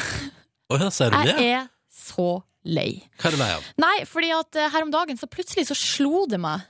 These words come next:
Speaker 2: Når jeg satt og, for at man sitter jo bare og scroller. Ja, jeg leser veldig sjeldent. Jeg ser egentlig mest på bildene.
Speaker 1: Ja, ja.
Speaker 2: Og så bare scrolla meg gjennom, ja, sikkert en femten <laughs> tjue blogger.
Speaker 1: Mm.
Speaker 2: Ehm, hvorfor spør du? Nei, jeg har ikke bedre å ta meg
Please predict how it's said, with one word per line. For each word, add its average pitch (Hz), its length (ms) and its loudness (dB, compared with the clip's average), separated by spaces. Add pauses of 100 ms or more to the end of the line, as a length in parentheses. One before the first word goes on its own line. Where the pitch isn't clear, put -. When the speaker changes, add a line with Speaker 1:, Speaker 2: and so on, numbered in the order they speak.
Speaker 2:
Når 254 80 0
jeg 277 100 -4
satt - 280 -12
og, 214 380 2
for 254 120 -6
at 233 160 -10
man 269 180 0
sitter - 320 -6
jo 202 40 0
bare 190 180 0
og - 60 -8
scroller. 254 920 0
Ja, 175 160 0
jeg 240 100 -2
leser 240 460 0
veldig 190 180 -6
sjeldent. 185 300 -8
Jeg 175 160 0
ser 202 220 0
egentlig 175 280 -4
mest 170 220 -4
på - 80 -6
bildene. - 300 -4
Speaker 1:
Ja, 107 180 0
ja. 104 100 -6 (420)
Speaker 2:
Og 311 140 2
så 330 400 0
bare 294 220 0
scrolla 320 800 0
meg 190 160 -2
gjennom, 196 480 -2 (220)
ja, 120 100 -2 (180)
sikkert - 480 -2
en 185 140 0
femten 247 640 -2
<laughs> - 0 -
tjue 233 540 2
blogger. 208 580 0
Speaker 1:
Mm. 110 280 0 (260)
Speaker 2:
Ehm, 190 400 2 (180)
hvorfor - 300 -2
spør 185 180 0
du? 160 140 0
Nei, 370 160 0
jeg 311 100 0
har 226 80 2
ikke 185 160 -2
bedre 147 220 0
å - 20 -10
ta - 160 -6
meg - 80 -6